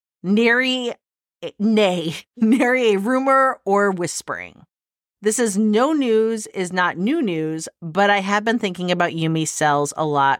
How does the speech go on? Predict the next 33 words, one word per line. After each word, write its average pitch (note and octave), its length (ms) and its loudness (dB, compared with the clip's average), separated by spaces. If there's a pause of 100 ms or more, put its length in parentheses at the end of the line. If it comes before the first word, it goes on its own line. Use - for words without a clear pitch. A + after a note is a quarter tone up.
recently. C3 760 -10 (260)
This E3 160 -2
is F3+ 100 -4
my D#3+ 140 0
aside G#3 500 0
to G#3 60 -10
say, F3+ 400 0
"Me D#3 280 -2
too, A2+ 220 -10
Gavin." F#2 400 -8 (520)
And G#3+ 140 0
because C#4+ 340 -2
of C4 140 0
that, D3 300 2 (120)
I G#3 140 0
would C#4 160 -2
like F#3 220 0
to F#3 100 -2
take C#4 440 -4
this - 200 -2
time D3+ 380 -4
to F3+ 120 -6
sell E3+ 600 -2
Megan F#3 720 -2
and C4+ 260 -2
Amy D3 460 -6
on C#4 220 0
this A#3 160 -2
drama C3 520 -4 (300)
that F#3+ 100 2
explores F3+ 600 0
how E3+ 260 -4
timing A3+ 580 -2